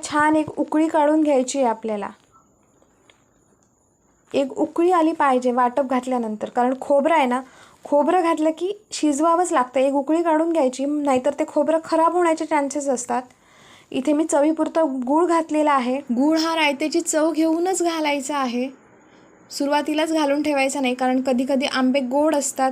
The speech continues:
कधीकधी आंबट असतात. ते बघून कमी जास्त गूळ केला पाहिजे. आता आपलं रायतं हे बनवून तयार झालेलं आहे.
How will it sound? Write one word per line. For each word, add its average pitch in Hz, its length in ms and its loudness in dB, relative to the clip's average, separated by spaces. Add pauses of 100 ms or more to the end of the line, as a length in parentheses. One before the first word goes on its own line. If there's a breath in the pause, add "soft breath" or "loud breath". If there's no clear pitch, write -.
(120)
कधीकधी 269 600 -2
आंबट 262 320 2
असतात. - 340 -4 (460 loud breath)
ते 277 60 2
बघून 262 460 0
कमी 302 340 0
जास्त 294 280 0
गूळ 285 220 -2
केला 277 300 0
पाहिजे. 214 360 -4 (1400)
आता 233 220 0
आपलं 254 280 2
रायतं 240 380 2
हे 254 100 4
बनवून 254 500 2
तयार 262 320 4
झालेलं 262 440 2
आहे. 240 320 0